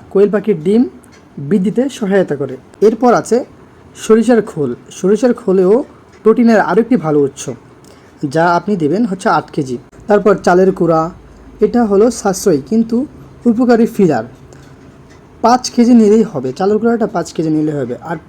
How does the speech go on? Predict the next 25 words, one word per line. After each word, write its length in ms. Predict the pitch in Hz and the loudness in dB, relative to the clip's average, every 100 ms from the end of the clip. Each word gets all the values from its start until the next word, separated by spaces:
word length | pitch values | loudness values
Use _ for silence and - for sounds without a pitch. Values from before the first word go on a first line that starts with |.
| - - - | -20 -10 -2
আর 100 | 202 | 0
একটু 200 | 220 226 | 2 -2
ফাইবারের 500 | - 190 196 226 185 | -2 0 2 2 0
জন্য 280 | 175 196 | -2 -4
জিরো 200 | 175 202 226 | -4 -4 -4
পয়েন্ট 320 | 214 170 214 240 - - - - - - - - - - - - - | -6 -4 -4 -6 -12 -20 -20 -20 -20 -20 -20 -20 -20 -20 -20 -20 -4
ফাইভ 200 | 208 202 | -2 0
কেজি 340 | - 185 170 269 - - - - - - - - - - | 0 0 0 -6 -8 -20 -20 -20 -20 -20 -20 -20 -20 0
তিলের 280 | 240 262 240 | 2 4 0
খোল 340 | - 180 214 | -2 2 2
বা 200 | 175 160 | 2 -2
রাইস 260 | 123 139 131 | -2 -6 -6
ব্রান 200 | 131 117 123 - 151 | -10 -10 -16 -14 -6
দিতে 160 | 170 | -4
পারেন। 280 | 175 123 120 - - - - - - - - - - - - - | -4 -6 -10 -14 -20 -20 -20 -20 -20 -20 -20 -20 -20 -20 -20 -2
এবার 240 | 220 262 | 0 2
আসি 280 | 180 165 240 - | 0 0 -2 -4
খনিজ 360 | - 220 208 | 0 2 2
আর 120 | 170 | 0
ভিটামিন 380 | 156 165 185 180 | -4 -2 0 2
নিয়ে। 260 | 151 143 208 - - - - - - | 0 -2 -6 -8 -20 -20 -20 -20 -10
আহ, 280 | 160 160 160 147 - - - - - - | -4 -2 -2 -6 -16 -20 -20 -20 -18 -6
পঞ্চাশ 320 | 196 214 233 | -4 -2 -2
কেজি 220 | - 208 | 0 -2
ফিডে 360 | 196 233 180 | -2 -2 2